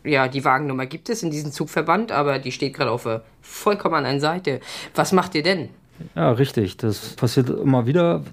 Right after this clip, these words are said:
Speaker 2: Wenn ein Zug von der Strecke einen Umleitungsfahrplan bekommen hat, kommt er hier oftmals anders an, als er bei uns geplant ist. Und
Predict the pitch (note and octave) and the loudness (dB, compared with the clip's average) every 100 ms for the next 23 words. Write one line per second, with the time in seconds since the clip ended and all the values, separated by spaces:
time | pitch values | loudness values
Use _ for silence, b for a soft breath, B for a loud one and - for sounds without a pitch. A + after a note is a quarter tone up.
0 | - B2 B2 G2 A2 A#2+ A2+ - D3+ - | 2 4 4 2 0 2 2 0 -4 0
1 | C3 A#2+ - C3 C3+ B2 A#2+ G#2 A2+ A2 | 0 0 -2 0 2 2 0 0 0 0
2 | G#2+ - D#3 D3 C#3 C3 C3 B2 B2 A#2+ | -2 -2 2 2 2 0 0 2 0 0
3 | G#2 A#2 A#2 A2 - B B B B B | 0 2 2 0 -4 B B B B B
4 | - A2+ A2+ A2 A2 A2+ A2 - B2 B2+ | 0 2 4 4 4 2 0 -2 2 2
5 | - A#2 C3 B2 B2+ B2+ B2 B2+ A#2 G2 | 2 2 2 4 2 2 4 4 4 4
6 | A#2 C#3+ B2 A#2+ A#2 G#2 F#2 - - B | 2 0 2 4 4 4 -2 -10 -18 B
7 | - A#2+ A2+ A2+ A2 G#2 | 0 4 6 6 2 -2